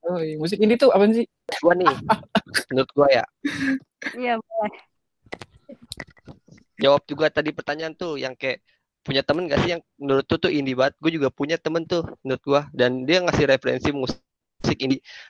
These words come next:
Speaker 2: Nah, dari situ menurut gua indie, kalau musik, eh, tadi yang ditanya, berapa musik indie tuh musik bebas sih, menurut gua. Kayak dia benar kayak tadi nggak punya label, dia berkarya ya bukan nyari pasar,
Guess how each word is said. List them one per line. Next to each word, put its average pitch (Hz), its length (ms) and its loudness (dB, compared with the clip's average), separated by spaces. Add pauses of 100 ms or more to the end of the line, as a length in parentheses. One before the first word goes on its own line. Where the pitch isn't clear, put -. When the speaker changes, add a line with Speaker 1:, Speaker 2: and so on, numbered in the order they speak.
Speaker 2:
Nah, 117 160 0
dari 120 240 2
situ 127 260 0
menurut 143 300 -2 (560)
gua 139 180 0
indie, 131 300 0
kalau 123 240 2
musik, 123 320 -2
eh, 120 320 0
tadi 123 160 -2
yang 123 100 -2
ditanya, 127 300 -2
berapa 131 160 -4
musik 120 260 -6
indie 120 220 -2
tuh 156 240 -4 (1600)
musik 151 200 -2 (240)
bebas 156 400 2
sih, 123 160 -6
menurut 113 160 -6
gua. 127 100 -10 (220)
Kayak 143 320 4
dia 175 220 2 (100)
benar 135 320 4
kayak 127 240 -2
tadi 160 160 2
nggak 139 240 2
punya 123 240 0
label, 127 420 2
dia 147 220 4
berkarya 139 580 2
ya 135 140 0
bukan 131 240 0
nyari 123 160 0
pasar, 143 480 2